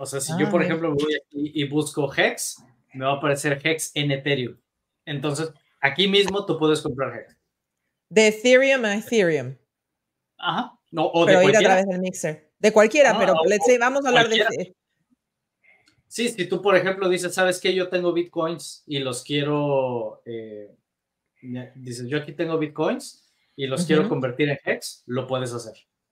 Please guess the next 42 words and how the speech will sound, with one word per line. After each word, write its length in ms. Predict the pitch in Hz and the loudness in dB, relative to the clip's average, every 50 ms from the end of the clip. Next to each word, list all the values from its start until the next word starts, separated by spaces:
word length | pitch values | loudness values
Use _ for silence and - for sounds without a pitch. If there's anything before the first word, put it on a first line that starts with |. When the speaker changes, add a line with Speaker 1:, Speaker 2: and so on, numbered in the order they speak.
| _ _ _ _ _ _ _ _ _ _ _ _ _ _ _ _ _ | _ _ _ _ _ _ _ _ _ _ _ _ _ _ _ _ _
Speaker 1:
Sí, 180 | - - 143 139 | -10 -6 -4 -4
o 160 | 139 139 139 | -4 -2 0
lo 180 | 139 139 139 139 | 0 2 2 0
que 100 | 139 139 | 0 0
tengas. 360 | 139 143 147 135 123 120 120 | 0 2 2 2 0 -2 -6
Speaker 2:
Fantástico. 140 | - 147 143 139 | -6 -8 -8 -8
Speaker 1:
E-, 340 | - 131 135 147 139 139 147 | -10 -8 -8 -8 -6 -6 -6
Ethereum, 580 | 135 139 147 160 180 175 170 175 175 175 180 202 | -4 0 2 4 6 6 6 6 4 4 6 6
Speaker 2:
O 100 | 202 202 202 180 156 139 | 6 4 4 2 -2 -6
Speaker 1:
lo 160 | 143 135 135 | -6 -4 -4
que 120 | 131 - 131 | -2 -2 -2
Speaker 2:
Ethereum. 220 | 170 160 175 - - | -2 -2 -2 -4 -6
Speaker 1:
sea, 120 | - _ _ _ | -8 _ _ _
también. 420 | - 143 131 131 135 139 139 - _ _ _ _ _ _ _ _ | -6 -6 -4 -4 -4 -8 -8 -10 _ _ _ _ _ _ _ _
Pero 420 | - 190 190 202 202 208 214 - - | 4 4 6 6 6 4 2 -2 -6
exclusivamente 1120 | 160 165 147 - - - 151 143 139 160 175 185 180 180 175 175 175 - 185 170 165 - - | -8 -8 -8 -8 -8 -8 -6 -4 -2 2 4 4 4 2 0 -2 -4 -2 -2 -2 -2 -2 -2
Hex 440 | 180 180 190 196 - - - - - 175 | 0 0 0 -2 -6 -12 -14 -14 -12 -10
en 160 | 165 147 139 | -8 -6 -6
Ethereum. 460 | 135 139 156 143 131 120 110 - _ _ _ _ _ _ _ _ _ _ _ _ _ _ _ _ _ _ _ _ _ _ _ _ _ _ _ _ _ _ _ - - | -4 -2 -2 -2 -2 -2 -6 -10 _ _ _ _ _ _ _ _ _ _ _ _ _ _ _ _ _ _ _ _ _ _ _ _ _ _ _ _ _ _ _ -4 0
Speaker 2:
I 100 | - 196 | 2 4
like 180 | 202 190 208 202 | 6 6 6 8
Speaker 1:
Pero 80 | 202 208 | 8 8
de 60 | 202 | 10
Speaker 2:
that, 80 | 190 180 | 10 8
Speaker 1:
la 60 | 170 | 8
Speaker 2:
porque 60 | 175 | 6
Speaker 1:
misma 200 | 185 180 185 190 | 4 0 0 -2
Speaker 2:
yo 60 | 190 | 0
Speaker 1:
manera 180 | 196 190 190 - | 2 2 4 6
Speaker 2:
todavía, 300 | 226 226 226 220 - - _ _ _ _ | 6 6 4 4 0 -6 _ _ _ _
yo 100 | - 262 | -2 2
todavía 300 | - 269 254 240 233 254 269 | 4 4 6 6 6 4 4
sigo 260 | - 262 247 254 226 | 2 0 2 2 2
comprando 420 | 233 226 220 202 202 208 208 220 220 | 2 0 0 0 0 0 0 0 0
Hex. 260 | 262 294 349 - - | 2 2 2 0 -2
Prefiero 320 | - 185 190 190 247 233 233 | -4 -4 -2 0 0 0 2
mil 160 | 226 220 220 | 2 2 2
veces 260 | 220 233 233 233 233 233 | 4 2 2 0 -2 -4
comprar 460 | - 202 196 190 214 214 214 220 214 | -4 -4 -2 2 4 4 4 4 4
Hex 260 | 220 226 220 220 - | 2 2 2 0 -4
en 80 | 196 185 | -6 -6
Ethereum 600 | 185 185 - 226 233 240 226 208 185 175 175 | -6 -2 0 2 4 4 4 4 2 0 -4